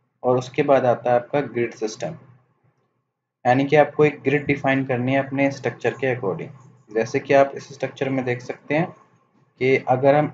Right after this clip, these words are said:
इसको एक line माने vertical X और एक line ये है आपकी और एक ये line है, तो number of line कितनी है हमारी, One, two, three, X direction में,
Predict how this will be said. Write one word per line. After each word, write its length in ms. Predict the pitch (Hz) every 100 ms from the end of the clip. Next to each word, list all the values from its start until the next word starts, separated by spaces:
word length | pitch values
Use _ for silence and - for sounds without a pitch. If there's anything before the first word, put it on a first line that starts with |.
| 135
इसको 380 | 131 151 147 151
एक 160 | 143
line 260 | 135 131 135
माने 240 | 131 131 131
vertical 640 | 120 117 - 123 135 131 -
X 220 | 131 - - _ _ _ _ _ _ _ _ -
और 120 | 117
एक 140 | 123 123
line 260 | 120 120 123
ये 160 | 117
है 160 | 127 135
आपकी 340 | 131 - - -
और 120 | 135
एक 180 | 127 120
ये 80 | 123
line 240 | 117 87 87
है, 120 | 90 _ _ _ _ _ 131
तो 100 | 117
number 320 | 127 143 160
of 160 | 160
line 280 | 147 143 147
कितनी 300 | 147 - 143
है 60 | 139
हमारी, 260 | 139 139
One, 400 | 135 120 123 170 - - _ _ _ _ _ _ _ _ _ _ -
two, 280 | 123 147 165 _ _ _ _ _ _ _ -
three, 200 | 110 - - _ _ -
X 280 | 127 - -
direction 440 | 110 95 - -
में, 140 | -